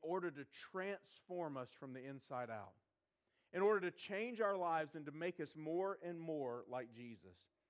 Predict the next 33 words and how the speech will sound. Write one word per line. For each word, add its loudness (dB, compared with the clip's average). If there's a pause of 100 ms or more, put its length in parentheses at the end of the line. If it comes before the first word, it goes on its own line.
(260)
So 0
I 2
want 0
to 0
just -6
ask 0
a -8
few -10
questions. -4
Just -6 (440)
as 0 (140)
I 2
told 2
you 2
at -4
the -16
beginning -2
that -2
we're -4
going -2
to -2
examine -2
ourselves -2
and -8
examine -6
our -4
church. -8 (120)
So -4
I've 0
got -2
some -12
questions -4
just -12